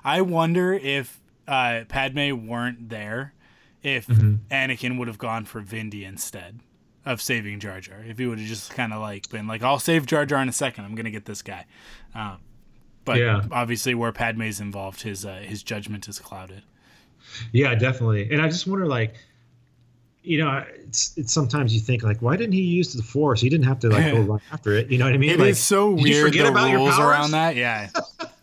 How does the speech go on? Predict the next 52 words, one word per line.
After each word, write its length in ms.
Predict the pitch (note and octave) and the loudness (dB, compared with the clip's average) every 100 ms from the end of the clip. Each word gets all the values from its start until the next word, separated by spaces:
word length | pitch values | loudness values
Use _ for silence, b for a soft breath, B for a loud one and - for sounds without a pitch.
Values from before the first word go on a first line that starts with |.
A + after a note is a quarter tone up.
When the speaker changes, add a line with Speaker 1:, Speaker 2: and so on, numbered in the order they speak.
| D#4+ _ D#4 - - B | -18 _ -20 -20 -18 B
Speaker 1:
It's 100 | B | B
Speaker 2:
"Did 0 | C#3 | 0
Speaker 1:
like, 80 | B3 | 0
Speaker 2:
you 60 | |
Speaker 1:
come 100 | E3+ | 2
Speaker 2:
forget 160 | - - | 2 4
Speaker 1:
on, 60 | |
Speaker 2:
you 60 | G#3 | 2
have 100 | A#3+ | 0
Speaker 1:
man. 80 | A3 | -2
Speaker 2:
the 40 | F#3 | 0
Force?" 380 | A#3 C4 - _ | 0 0 -4 _
Speaker 1:
You're 140 | D3+ D#3+ | -4 -2
a 40 | |
Jedi. 140 | A#2+ D3 | 0 2
Speaker 2:
Yeah, 200 | F3+ C3+ | 2 2
I 120 | D3 | 2
know. 80 | D3 | 0
Let's 200 | D#3+ - | 0 -2
go. 120 | C3 - - D#3 | -8 -14 -16 -12
Yeah, 260 | G3 B2 | -8 -6
come 200 | A#2 G#3+ | -6 -4
on. 260 | F#3 A#2+ A2 B B B A#2+ | -4 -2 -4 B B B 2
But 100 | E3 | 2
yeah, 360 | D#3 C#3 D3+ - - | 4 0 -2 -8 -6
Anakin, 420 | D3 D#3 D3 D3 C#3+ | 0 0 0 -2 0
again, 320 | B2+ C3+ C3+ | 0 0 0
he 120 | B2 | 0
shows 260 | A2 C3+ A#2 | 0 0 0
his 140 | G#2+ | -2
cards 420 | - A#2 A#2 A#2 | -4 -2 0 -2
a 40 | A2+ | -2
little 180 | A2+ | 0
bit 180 | A2 A#2 | 0 -2
with 160 | A2+ G#2 | -2 -4
his 140 | A2 | -6
comments 540 | - A2 G#2+ G#2+ G#2 - | -2 -2 0 -2 -4 -8
on, 300 | G2+ G2 G2 | -8 -6 -8
uh, 140 | F#2+ | -10
Padme 360 | F2 - G#2 G2 | -10 -6 -4 -2
and 200 | G#2 G2 | -2 -4
her 80 | F#2+ | -6
safety. 580 | - A2 G#2+ G#2+ G#2+ A2+ B B B B - | -6 -4 -2 -2 -4 -4 B B B B -4
Uh, 400 | G#2+ G2+ G2 G2 | -2 0 -4 -6
but 240 | G2+ B2 | -4 0
the 60 | B2+ | 2
greater 280 | A#2+ A#2+ A2+ | 2 2 2
threat, 240 | A2+ A2+ | 0 0
obviously, 320 | G#2 G#2 - G#2 | 0 -4 -4 -6
is 120 | F2+ | -6
this 100 | F2 | -12
virus 580 | - G2 F#2+ F#2+ - | -6 -4 -4 -8 -10